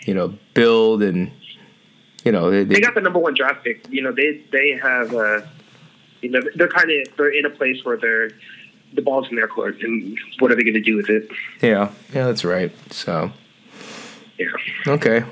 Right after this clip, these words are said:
Speaker 1: Well, T-Up, anything else top of mind? I mean, that's pretty much, quote unquote, that's it. But yeah, we're in, like, day one of, like, the time where teams can talk to players, and technically free agency
Speaker 2: Mm-hmm.
Speaker 1: starts on Wednesday, so we have still a lot more ahead.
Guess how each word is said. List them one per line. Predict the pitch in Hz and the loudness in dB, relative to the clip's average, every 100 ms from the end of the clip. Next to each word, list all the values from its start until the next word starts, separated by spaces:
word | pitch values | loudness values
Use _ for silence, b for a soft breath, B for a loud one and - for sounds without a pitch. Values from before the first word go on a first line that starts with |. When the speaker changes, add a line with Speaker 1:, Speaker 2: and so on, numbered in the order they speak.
| - | 0
Speaker 1:
Well, | 123 | 0
T-Up, | 127 180 143 | 4 4 4
anything | 139 143 139 | 4 4 4
else | 147 147 | 4 2
top | 160 | 2
of | 156 | 4
mind? | 156 160 165 | 4 4 4
I | |
mean, | 139 131 127 - | 4 2 0 0
that's | 131 131 | 0 0
pretty | - - 156 | -2 0 2
much, | 151 151 - B B B B B _ _ - - - | 4 2 0 B B B B B _ _ -12 -10 0
quote | 160 165 | 2 4
unquote, | 160 123 | 4 2
that's | - 127 131 | 2 2 4
it. | 147 156 - - - | 2 2 -2 -4 0
But | 117 | 2
yeah, | 127 101 | 4 2
we're | 98 120 | 4 4
in, | 120 101 | 4 4
like, | 95 92 - | 2 0 0
day | 127 127 | 4 4
one | 120 117 117 | 6 4 4
of, | 101 | 4
like, | 107 107 - - - - - - _ _ _ - | 4 4 0 -14 -20 -20 -20 -20 _ _ _ -4
the | 113 | -4
time | - - 127 117 110 110 | -2 0 4 4 4 4
where | 101 | 4
teams | 98 - 117 110 | 4 4 4 4
can | 104 110 | 2 2
talk | 113 98 | 2 0
to | - | -4
players, | - 151 131 123 120 131 B B B B B B | 0 2 4 4 4 2 B B B B B B
and | - - | -2 2
technically | 135 131 117 | 2 2 0
free | - 131 | 4 6
agency | 143 139 | 6 4
Speaker 2:
Mm-hmm. | 120 | 4
Speaker 1:
starts | - 113 107 | 2 2 2
on | 101 | 4
Wednesday, | 113 110 110 107 | 4 4 4 4
so | 104 110 98 | 4 4 4
we | 101 | 4
have | 87 - | 4 0
still | - 139 131 123 113 | 2 4 6 4 2
a | 104 | 2
lot | 107 120 120 | 4 4 2
more | 120 | 2
ahead. | 104 110 110 117 127 | 4 4 4 2 -4